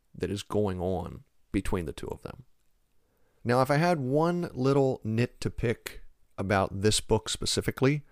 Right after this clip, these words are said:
and to some extent the previous book, Rule of Two, it's that the Star Wars universe is vast. They go to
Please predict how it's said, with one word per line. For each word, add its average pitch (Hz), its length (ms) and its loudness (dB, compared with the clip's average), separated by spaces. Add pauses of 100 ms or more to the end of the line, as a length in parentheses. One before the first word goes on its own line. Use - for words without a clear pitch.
(600)
and 165 440 -2
to 160 160 4
some 131 260 4
extent - 680 0 (340)
the - 140 -4
previous 107 500 2
book, 107 380 2
Rule 101 240 2
of 95 120 -6
Two, 113 360 -2 (1400)
it's - 440 4
that 113 420 6 (400)
the 117 160 0
Star 214 240 6
Wars 147 240 8
universe 98 640 4
is 98 160 -2
vast. 85 720 0 (140)
They 107 340 2
go 107 420 6
to 92 800 -2